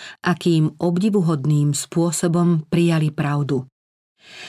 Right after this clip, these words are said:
Starí vlajkonosiči jeden po druhom vymierali. Niektorí mladší pracovníci, ktorí na seba mohli vziať časť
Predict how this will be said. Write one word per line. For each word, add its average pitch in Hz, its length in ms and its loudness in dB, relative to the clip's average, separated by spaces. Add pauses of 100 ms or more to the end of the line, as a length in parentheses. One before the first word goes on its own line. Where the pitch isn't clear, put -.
(260)
Starí 185 480 2
vlajkonosiči 185 1200 0
jeden 202 400 2
po 175 160 0
druhom 170 480 2
vymierali. 147 720 0 (960)
Niektorí 185 560 4
mladší 170 560 2
pracovníci, 165 1040 0 (160)
ktorí 262 400 0
na 214 160 4
seba 190 320 2
mohli 196 400 2
vziať 151 400 0
časť 170 260 -2